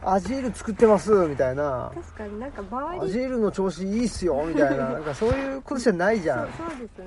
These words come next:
Speaker 1: うん。
Speaker 2: でもなんか周りからアジールって言われることの方が多いみたいな。
Speaker 1: そう。だからそれはね、
Speaker 2: うん。うん。
Speaker 1: あのー、そう、なんていうの？まあまあ、だから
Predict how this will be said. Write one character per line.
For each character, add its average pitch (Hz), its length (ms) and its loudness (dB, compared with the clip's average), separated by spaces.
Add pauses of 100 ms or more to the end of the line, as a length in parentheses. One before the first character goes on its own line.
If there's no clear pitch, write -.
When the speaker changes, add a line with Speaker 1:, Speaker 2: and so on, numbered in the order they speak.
Speaker 1:
う 127 40 -6
ん。 127 40 -6
Speaker 2:
で 262 60 -4
も 123 120 -4
な 113 180 -6
ん - 40 -12
か - 160 -10
周 254 380 -6
り 339 120 -10
か 320 140 -12
ら 285 160 -8
ア 254 80 -4
ジ 262 120 -14
ー 254 120 -10
ル 220 60 -6
っ 202 60 -8
て - 180 -14
言 180 100 -8
わ 190 160 -8
れ 190 140 -10
る 190 260 -12
こ 202 140 -10
と 196 100 -18
の 190 140 -12
方 190 180 -10
が 170 140 -14
多 185 240 -10
い 175 60 -10
み 160 220 -16
た 165 160 -18
い 165 120 -16
な。 165 320 -16
Speaker 1:
そ 123 420 -2 (220)
う。 - 0 -
だ 165 60 -10
か 185 40 6
ら 170 60 4
そ 220 100 4
れ 262 80 6
は 254 200 4
ね、 277 280 -2
Speaker 2:
う 226 60 -10
ん。 240 160 -6
う - 20 -6
ん。 202 60 -4
Speaker 1:
あ 180 80 2
の 175 540 0
ー、 165 40 -4
そ 269 640 -2
う、 - 40 -12
な 202 100 -2
ん - 20 -14
て - 80 -12
い - 40 -12
う - 20 -12
の？ 180 100 -12 (140)
ま 247 140 2
あ 226 40 2
ま 208 140 2
あ、 135 80 -4 (400)
だ 196 80 2
か 185 40 4
ら 151 120 -2